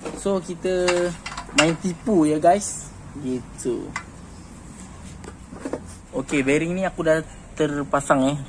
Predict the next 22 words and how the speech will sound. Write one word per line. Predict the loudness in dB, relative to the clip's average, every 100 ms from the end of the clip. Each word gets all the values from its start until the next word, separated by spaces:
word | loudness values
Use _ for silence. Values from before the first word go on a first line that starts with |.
| -6
Terpasang | 0 2 4 4
kan. | 2 -2
Aku | 0
terlepas | 2 2 4 4
dia | 6
sebab | 4 6 4
aku | 6
bakar | 4 6 4
sini. | 6 8
Dia | 8 8
dah | 8
panas. | 6 6 4
Aku | 0 2
lepas | 2 6 4
dia | 6 6
dah, | 6 4
dah | 8 8
boleh | 10 6
masuk | 6 4
dah. | 4 0 -10 -14 -14 -14 8
Bearing | 10 12 12
ni, | 12 8